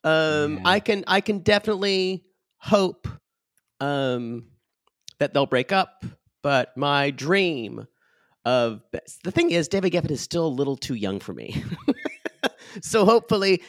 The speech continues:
Speaker 1: and
Speaker 2: Yeah,
Speaker 1: has,
Speaker 2: he's in good
Speaker 1: doesn't,
Speaker 2: health.
Speaker 1: doesn't have enough, doesn't have enough health problems. So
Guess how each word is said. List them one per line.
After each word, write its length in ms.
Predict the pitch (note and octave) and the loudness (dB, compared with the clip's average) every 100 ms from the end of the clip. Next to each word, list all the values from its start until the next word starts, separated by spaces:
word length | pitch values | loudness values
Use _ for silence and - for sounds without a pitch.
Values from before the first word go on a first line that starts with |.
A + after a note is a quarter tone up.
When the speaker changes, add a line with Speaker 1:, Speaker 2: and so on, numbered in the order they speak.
| B2+ | -8
Speaker 1:
and 340 | A#2 A#2 G3 | -2 0 2
Speaker 2:
Yeah, 40 | - | 4
Speaker 1:
has, 220 | G#3+ A#3+ | 4 2
Speaker 2:
he's 160 | D#3+ E3 | 0 -2
in 100 | D3 | 2
good 120 | C#3 | 4
Speaker 1:
doesn't, 160 | C3 | 6
Speaker 2:
health. 280 | C3 B2+ - - - | 6 4 0 -14 0
Speaker 1:
doesn't 220 | A#3 A#3 | 2 4
have 200 | G3+ A3 | 4 4
enough, 300 | G3 F#3+ F#3+ | 6 6 4
doesn't 220 | G#3+ G#3 G3+ | 2 0 0
have 420 | F3+ F#3 D3 - | 2 2 0 -2
enough 360 | D#3 E3+ D#3+ - _ _ _ _ - | 2 4 2 -2 _ _ _ _ 0
health 240 | D3 C#3+ | 4 4
problems. 460 | - F#2+ - - - | 2 -2 -4 -14 -14
So 420 | - D3+ C3 B2 | -6 0 2 2